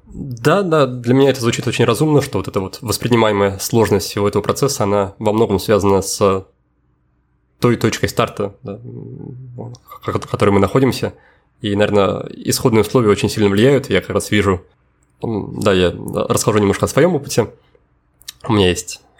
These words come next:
замечательная супруга, Дара, Дара ее зовут, она уже проделала очень большую работу.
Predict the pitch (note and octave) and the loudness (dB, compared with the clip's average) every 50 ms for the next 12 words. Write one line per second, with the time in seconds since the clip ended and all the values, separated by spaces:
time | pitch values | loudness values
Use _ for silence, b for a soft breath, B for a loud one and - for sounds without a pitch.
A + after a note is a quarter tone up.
0 | _ _ - A#2 G#2 G2+ - A2+ G2 - G2+ F#2 - - - - D3 D3+ D3 C#3 | _ _ -4 -2 -2 0 0 -2 0 0 0 0 0 0 0 0 2 2 0 -2
1 | - b b b b b b b b b b b - - - - G2 A2 A#2+ B2 | -6 b b b b b b b b b b b -18 -16 -14 -4 0 2 2 4
2 | A2+ G#2+ G#2 G2+ - A2 G2 - G2 F#2 F#2+ F#2 F2+ G2+ F#2+ F2 - G#2 G#2 G#2+ | 2 0 0 -2 -8 -10 -4 -2 0 0 2 0 0 0 -2 0 0 2 2 2
3 | G#2 F#2 F#2+ - G#2+ F#2 G#2 G2 F#2+ F#2+ F#2+ - G2+ G2 - G#2 G2+ G2+ - - | 2 0 0 0 0 2 2 2 2 2 0 0 -2 -2 -2 0 0 -2 0 0
4 | A2+ A2 B2 D3 F3 - A#2+ G#2+ G#2+ A2 | 0 0 0 0 -2 0 0 -2 -2 -4